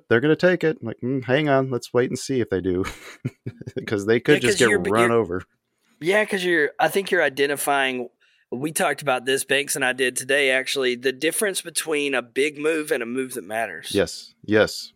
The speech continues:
Speaker 2: And you're beginning to differentiate that, the emotion out of that.
Speaker 1: Mm-hmm.
Speaker 2: So who was looking to buy sixteen seven sixty-two on a lack of acceleration below today?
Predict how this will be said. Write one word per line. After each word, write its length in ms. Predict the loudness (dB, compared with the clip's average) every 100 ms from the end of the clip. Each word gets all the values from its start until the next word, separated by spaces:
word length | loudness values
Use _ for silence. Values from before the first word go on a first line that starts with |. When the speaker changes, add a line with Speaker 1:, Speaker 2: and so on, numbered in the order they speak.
| _ _ _
Speaker 2:
And 240 | -4 -2 0
you're 380 | 0 2 2 0
beginning 480 | -2 -2 -2 -2 -4
to 120 | -6
differentiate 840 | -4 -4 -2 -2 -2 0 0 -2
that, 300 | -2 -2 -2
the 120 | -4 -2
emotion 560 | -2 -2 -2 0 -2
out 200 | -2 -2
of 120 | -2 -4
that. 300 | -6 -6 -8 _ -6
Speaker 1:
Mm-hmm. 280 | -4 -2 -4 _ _ _ _
Speaker 2:
So 240 | -2 0 0
who 240 | -2 -4
was 240 | -4 -4
looking 300 | -4 -6 -6
to 60 | -6
buy 520 | -2 0 2 2 0 -4 _ _ _ _ _ _
sixteen 520 | -6 -4 -4 -4 -4
seven 540 | -2 -2 0 0 0 -4
sixty-two 840 | -4 -4 -6 -4 -4 -2 -2 -2 -2
on 160 | -4
a 60 | -2
lack 340 | 0 2 0
of 100 | -2
acceleration 840 | -4 -4 -4 -4 -2 -2 -2 -6 -8
below 340 | -8 -6 -6
today? 380 | -6 -10 -10 -12